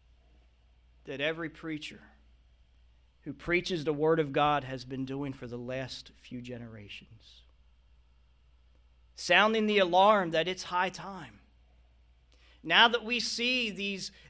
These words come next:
these signs of the end times coming in rapid succession,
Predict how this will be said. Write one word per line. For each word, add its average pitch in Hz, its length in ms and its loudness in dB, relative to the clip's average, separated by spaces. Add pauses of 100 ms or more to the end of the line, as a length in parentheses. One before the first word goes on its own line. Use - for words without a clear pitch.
these 98 220 -2
signs 226 520 6
of 196 120 0
the 190 140 -2
end 214 220 2
times 208 500 0
coming 214 420 0
in 160 260 -4
rapid 226 480 6
succession, 202 880 -6